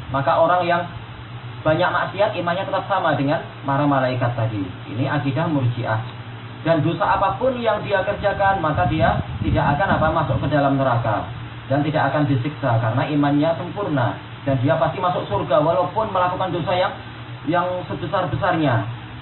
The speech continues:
selama bukan dosa yang berupa apa, syirik akbar.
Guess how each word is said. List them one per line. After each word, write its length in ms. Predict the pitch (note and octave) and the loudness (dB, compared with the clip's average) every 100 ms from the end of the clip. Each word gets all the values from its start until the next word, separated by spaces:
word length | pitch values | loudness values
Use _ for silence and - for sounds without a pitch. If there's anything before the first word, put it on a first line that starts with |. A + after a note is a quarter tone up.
| - - | -14 -14
selama 480 | - C3 A#2+ E3+ G#3 - - C3+ | -4 2 4 2 0 -6 -8 -2
bukan 320 | C3+ F3 D3+ | 0 2 0
dosa 240 | D3 C#3+ | 2 2
yang 240 | - C3+ - | 4 2 0
berupa 400 | D3+ D3 F3 D3 | 0 2 2 2
apa, 160 | D3+ | 0
syirik 240 | D3 C#3 C#3+ | 0 -2 0
akbar. 400 | - A#2 A#2 | -4 0 -2